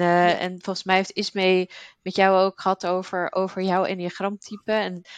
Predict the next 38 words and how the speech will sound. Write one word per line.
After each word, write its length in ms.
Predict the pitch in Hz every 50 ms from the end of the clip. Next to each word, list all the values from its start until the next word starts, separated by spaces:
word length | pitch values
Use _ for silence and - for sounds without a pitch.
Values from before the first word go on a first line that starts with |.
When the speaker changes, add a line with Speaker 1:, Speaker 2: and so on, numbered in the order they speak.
| - - -
Speaker 1:
het, 360 | - - - - - - 165 -
in 140 | - 190 185
mijn 220 | 202 214 247 247
hoofd, 340 | 220 214 214 220 254 - -
hè, 120 | 196 196
dat, 180 | 190 196 - - -
dat, 120 | - 165
maar 120 | 185 180 175
dat 100 | 180 180
is 100 | - - _ _
puur 240 | - 196 190 180
mijn, 300 | 175 170 170 165 175 170 -
mijn 240 | 180 180 175 185 180
type 240 | - 196 185 -
dan, 260 | 175 175 175 185 202 247 - - - - - _
gaan 200 | - - 180 180
gelijk 280 | - - 185 190 202 -
allerlei 260 | - 190 180 170 165
verbanden, 520 | - - 160 - 185 185 208 220 214 180 175
hè, 100 | 233 285
van, 220 | - - - -
"Oh, 140 | 262 277 247
zou 180 | - - 202 190
ik 40 | -
het 140 | 202 - -
kunnen 220 | - 202 180 175
herkennen? 720 | 156 113 - - - 262 269 262 262 247 240 240 240 226
En 200 | - 185 175 175
z-, 160 | 175 - - 185 - 196
Speaker 2:
Ja. 160 | 226 233 226
Speaker 1:
kun 120 | 214 196
je 140 | 190 185 180
types 360 | - - 247 - - 220 -
herkennen 480 | - 214 196 - - 208 196 196 190 180
in 140 | 175 175 175
Human 320 | 170 180 190 185 175 165 165
Speaker 2:
Ja. 0 |
Speaker 1:
Design?" 480 | 165 170 180 190 185 190 196 202 208